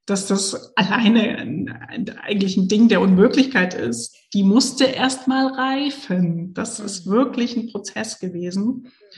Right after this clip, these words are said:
Speaker 2: Mhm.
Speaker 1: Und auch jetzt bin ich an so einem Punkt, ich weiß, äh, es, es muss sich was ändern, aber es, ich tue mich trotzdem noch schwer,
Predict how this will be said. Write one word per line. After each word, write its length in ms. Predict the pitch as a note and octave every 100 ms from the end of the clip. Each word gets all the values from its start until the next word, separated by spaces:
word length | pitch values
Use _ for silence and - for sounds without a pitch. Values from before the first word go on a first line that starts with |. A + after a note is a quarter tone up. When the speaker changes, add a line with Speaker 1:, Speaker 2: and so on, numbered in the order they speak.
| -
Speaker 2:
Mhm. 80 | -
Speaker 1:
Und 140 | G3+ -
auch 200 | G3 G3+
jetzt 680 | A3 - - - - - _ _ _ _
bin 80 | G#3+
ich 140 | A3
an 80 | -
so 100 | F#3
einem 100 | F3+
Punkt, 240 | - C4 C4
ich 180 | F#3
weiß, 540 | F3+ E3 B3+ - - - -
äh, 500 | - C3 - - G#2
es, 180 | A2 -
es 300 | - F#3+ F#3
muss 220 | G3 A#3
sich 160 | A3 -
was 120 | F#3+
ändern, 420 | - G3 B3+ C#4
aber 360 | A3 G#3 G3 - - -
es, 280 | - - -
ich 120 | - -
tue 120 | A3+
mich 140 | G#3+
trotzdem 480 | - G#3 C#4 - A#3
noch 140 | G3+ -
schwer, 760 | - F#3 F#3 F#3+ A3+ E4 F#4